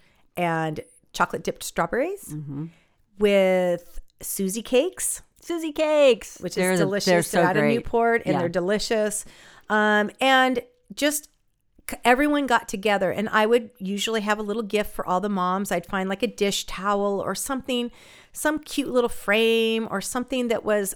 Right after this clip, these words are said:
Speaker 1: like, my favorite thing that I would just hand out to all the moms. And there might be twenty moms at my house.
Speaker 2: Yeah, it, it got out of hand.
Speaker 1: Yeah, we got people from church and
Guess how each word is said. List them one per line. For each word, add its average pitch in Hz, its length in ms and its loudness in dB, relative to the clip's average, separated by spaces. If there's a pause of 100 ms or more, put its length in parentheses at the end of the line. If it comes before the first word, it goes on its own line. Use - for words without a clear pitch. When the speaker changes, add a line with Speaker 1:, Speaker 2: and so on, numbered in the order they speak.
Speaker 1:
like, 196 180 -2
my 208 180 2
favorite 208 380 0
thing 202 220 0
that 190 120 0
I 185 100 2
would 190 140 -4
just 180 180 -8
hand 185 220 -4
out 185 180 -2
to - 100 -10
all 170 120 -2
the 180 100 -4
moms. 170 320 -6
And 208 180 -6
there 262 100 -6
might 339 240 -6
be 294 160 -2
twenty 285 280 -6
moms 233 340 -8
at - 120 -10
my 165 100 -8
house. - 280 -16
Speaker 2:
Yeah, 151 320 -2
it, 147 100 -8
it 175 140 -4
got 165 180 2
out 151 140 2
of 135 80 -2
hand. 139 260 -2
Speaker 1:
Yeah, 240 120 8
we 214 120 2
got 247 180 4
people 247 220 -2
from 233 200 -6
church 220 580 0
and 190 200 -4